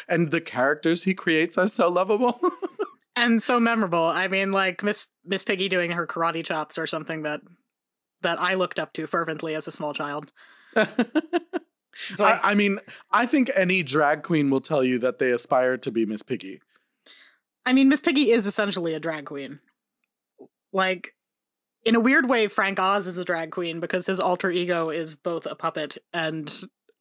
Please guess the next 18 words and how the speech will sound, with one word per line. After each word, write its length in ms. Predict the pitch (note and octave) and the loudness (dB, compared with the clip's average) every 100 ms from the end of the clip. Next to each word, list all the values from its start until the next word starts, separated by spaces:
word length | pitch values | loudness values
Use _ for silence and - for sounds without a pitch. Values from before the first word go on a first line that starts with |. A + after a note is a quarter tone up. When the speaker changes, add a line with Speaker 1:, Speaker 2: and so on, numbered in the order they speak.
| _ _ _ _ _ _ _ _ _ _ _ _ _ _ _ _ - | _ _ _ _ _ _ _ _ _ _ _ _ _ _ _ _ -14
Speaker 2:
clearly 400 | - A3+ F#3+ F3+ | -2 2 2 0
the 120 | E3+ F3 | -2 -4
most 240 | E3+ - | -4 -2
feminine 480 | G3+ F3+ E3+ E3 D#3+ _ _ _ - | -2 -2 -4 -6 -10 _ _ _ -4
thing 240 | G3 E3+ | -2 -2
that 140 | D#3+ D#3+ | -4 -6
exists 460 | D#3+ E3+ E3 - | -6 -6 -4 -4
in 120 | F3 D#3 | -6 -6
this 160 | D#3 | -2
world, 340 | G3 A3+ D#4 - | 2 4 4 2
which 140 | - | 0
is 100 | C4+ | 0
Miss 140 | C4+ C4 | 0 0
Speaker 1:
<laughs> 40 | |
Speaker 2:
Piggy. 160 | A3 A3 | 4 4
Speaker 1:
In 80 | A3 | 4
the 80 | F#3+ | 4
world. 400 | D#3+ C#3+ C3 C3 | 6 4 4 0